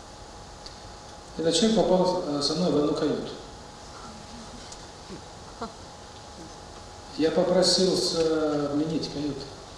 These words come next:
Сказали, нет места. Он сидел за одним, со мной за одним столом, просил, можно хлеб? Я ему хлеб подавал. И я интуитивно чувствовал, что это не случайно. Вот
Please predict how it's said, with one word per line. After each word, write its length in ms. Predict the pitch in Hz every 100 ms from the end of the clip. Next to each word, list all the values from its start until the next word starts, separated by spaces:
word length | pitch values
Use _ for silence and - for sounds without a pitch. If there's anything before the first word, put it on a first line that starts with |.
| - -
Сказали, 360 | - - 135 127
нет 200 | 143 170 175 - - - -
места. 220 | 254 - - - - - - - - - - - - - - - - -
Он 80 | 143
сидел 300 | 175 180 170
за 140 | 170
одним, 300 | 165 170 -
со 140 | -
мной 160 | 165 160
за 120 | 156
одним 200 | 151 156
столом, 340 | - 165 196 -
просил, 440 | 147 - 135 135
можно 240 | 185 151 123
хлеб? 280 | 127 120
Я 100 | 135
ему 120 | 151 147
хлеб 240 | - 143
подавал. 320 | 135 131 113 - - - - - - - - - - - - - - - - - - - - - 262 - - - - - - - - -
И 80 |
я 100 | 147
интуитивно 640 | 170 - 170 170 208 170 143
чувствовал, 380 | - 175 - 131
что 160 | - 139
это 140 | 139
не 200 | 123 151
случайно. 580 | - 156 143 - 113 107
Вот 100 | 107